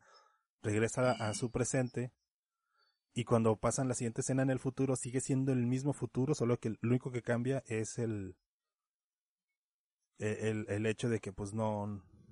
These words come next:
de que sí está con él como pareja, que se casa con él. Que ahí el viaje en el tiempo es, realmente puede ser una interpretación,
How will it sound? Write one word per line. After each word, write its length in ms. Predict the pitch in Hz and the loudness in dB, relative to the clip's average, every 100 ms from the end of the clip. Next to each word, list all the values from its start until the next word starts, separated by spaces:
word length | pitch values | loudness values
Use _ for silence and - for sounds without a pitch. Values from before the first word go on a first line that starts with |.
| - _ | -20 _
de 260 | 117 110 110 | -6 -2 0
que 100 | 120 | 0
sí 80 | 117 | -4
está 200 | - 120 | -2 -2
con 200 | 110 110 | 0 0
él 120 | 107 | -2
como 320 | - 101 98 | -2 -2 -2
pareja, 440 | - 101 117 - - _ | -2 -2 -2 -6 -20 _
que 100 | - | -6
se 100 | 110 | -6
casa 260 | - 117 117 | -4 -6 -6
con 200 | - 104 | -8 -8
él. 120 | 117 _ _ _ _ _ - _ | -10 _ _ _ _ _ -20 _
Que 80 | - | 2
ahí 160 | 120 151 | 6 6
el 120 | 160 | 6
viaje 200 | 160 147 | 4 2
en 80 | 156 | 2
el 120 | 117 | 0
tiempo 420 | 113 120 143 131 - | -2 -2 2 2 2
es, 140 | 110 | 0
realmente 300 | 120 127 123 | 2 2 2
puede 160 | 131 127 | 0 0
ser 100 | 131 | 2
una 100 | 135 | 2
interpretación, 920 | 139 110 110 101 101 - 107 113 117 | 0 -2 -2 -4 -4 -2 -2 -2 -4